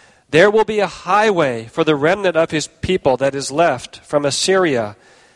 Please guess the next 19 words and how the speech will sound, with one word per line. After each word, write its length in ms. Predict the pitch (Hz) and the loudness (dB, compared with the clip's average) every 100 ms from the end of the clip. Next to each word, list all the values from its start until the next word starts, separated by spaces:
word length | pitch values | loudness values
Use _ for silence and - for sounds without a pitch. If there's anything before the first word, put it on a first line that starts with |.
| _ - | _ -2
as 300 | 139 165 - | 2 2 2
there 180 | 180 | 0
was 400 | 165 165 170 170 | 2 2 2 0
for 180 | - 175 | -2 -2
Israel 640 | 147 151 135 131 117 107 107 _ _ _ _ - | 0 0 0 0 0 -2 -8 _ _ _ _ -6
when 160 | 127 | -4
they 160 | 135 127 | -2 -4
came 340 | - 165 151 | -4 -4 0
up 320 | 147 120 - - _ _ _ _ _ _ _ | 0 0 -4 -18 _ _ _ _ _ _ _
from 240 | - 131 143 | -6 -4 -2
Egypt." 540 | 143 120 92 - - - _ _ _ _ _ _ _ _ _ _ _ _ _ _ _ - _ _ _ _ _ _ _ _ | -2 -4 -8 -10 -12 -12 _ _ _ _ _ _ _ _ _ _ _ _ _ _ _ -20 _ _ _ _ _ _ _ _
Christmas 420 | - 175 - 151 | 0 0 2 -2
is 100 | 147 | -2
a 60 | 127 | -6
time 520 | - 151 147 131 117 - - _ _ _ _ - - - - - _ | -2 0 0 -2 -6 -20 -20 _ _ _ _ -20 -20 -20 -20 -20 _
in 160 | - 143 | -4 0
which 280 | 160 160 - | 0 -2 -2
we 100 | 151 | 0
remember 760 | 147 139 156 185 165 139 110 | 0 2 2 0 2 0 0